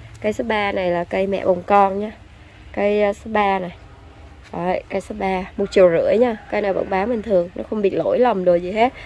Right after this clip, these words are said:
Lá vẫn to đẹp. Đấy, số ba, một mẹ một con này, một triệu năm trăm nghìn. Đó, đây là cây số ba, một triệu năm.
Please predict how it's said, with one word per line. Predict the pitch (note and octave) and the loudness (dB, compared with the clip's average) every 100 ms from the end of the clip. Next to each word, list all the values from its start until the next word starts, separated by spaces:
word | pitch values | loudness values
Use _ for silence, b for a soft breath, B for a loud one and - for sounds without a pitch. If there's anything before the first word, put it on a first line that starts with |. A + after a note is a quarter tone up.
| B B - | B B -6
Lá | G3+ G#3+ | -2 0
vẫn | B3 E3+ G#3 | 0 -4 -4
to | A3 G3+ G3 | -4 -4 -2
đẹp. | F#3 F3 - - - | -2 -4 -8 -20 -10
Đấy, | F3 F#3+ | -6 -6
số | - G#3 | -6 -6
ba, | G#3 G3+ F#3+ B B - - | -2 -2 -4 B B -10 -6
một | F3 | -6
mẹ | - - - | -2 -2 -2
một | F3 - | -4 0
con | F#3+ F#3+ F#3+ | 2 2 0
này, | F3 - - | -6 -10 -10
một | F3 - | -10 -2
triệu | G#3+ F#3 D3+ | 2 4 4
năm | F#3+ | 2
trăm | G3+ G3+ G3 | -2 -2 0
nghìn. | F#3+ F3 B B B B B - | 0 0 B B B B B -8
Đó, | G3 G#3+ | -6 -6
đây | - F#3+ F#3+ | -4 -4 -4
là | F3+ | -6
cây | G3 G3+ | -4 -4
số | G3 - | -6 -6
ba, | G3+ F#3+ F#3 - - F3+ | -4 -4 -6 -10 -18 -18
một | - | -10
triệu | - | -6
năm. | G3 G3+ | -2 -2